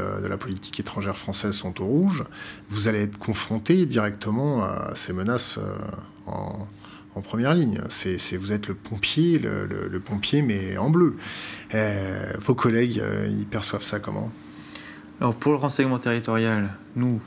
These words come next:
Speaker 2: on doit faire de l'environnement d'abord, et si jamais on voit qu'il y a quelque chose, on passe ça à la D G S I. Donc déjà, nous, on n'aura pas la fin mot de l'histoire, on doit s'occuper que ce qui est institutionnel, normalement, et faire les repérages.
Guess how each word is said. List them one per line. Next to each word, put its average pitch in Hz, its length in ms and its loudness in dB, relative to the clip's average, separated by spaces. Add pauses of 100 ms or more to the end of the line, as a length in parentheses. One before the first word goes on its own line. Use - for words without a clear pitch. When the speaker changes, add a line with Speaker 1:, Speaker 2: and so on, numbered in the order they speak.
(100)
Speaker 2:
on 113 80 2
doit 107 180 2
faire 107 200 4
de 104 80 2
l'environnement 107 460 4
d'abord, 131 280 6
et 135 60 0
si 123 200 2
jamais 120 220 6
on 117 80 4
voit 110 140 4
qu'il 104 140 2
y - 20 -4
a - 20 -4
quelque 104 100 -2
chose, 143 200 0
on 117 80 2
passe 104 200 2
ça 123 80 4
à - 20 6
la 117 60 4
D 110 120 4
G 104 140 4
S - 240 -2
I. - 80 -16 (320)
Donc 98 160 -4
déjà, 110 420 2
nous, 113 140 4
on 127 100 4
n'aura 110 240 4
pas 123 140 4
la 117 80 4
fin - 120 2
mot 117 120 6
de - 20 4
l'histoire, 110 240 4
on - 20 4
doit 131 80 4
s'occuper 135 380 2
que 131 160 2
ce - 80 -6
qui - 80 2
est - 20 6
institutionnel, 123 720 2
normalement, 123 320 6
et 123 60 0
faire 123 140 4
les 113 80 4
repérages. 90 420 0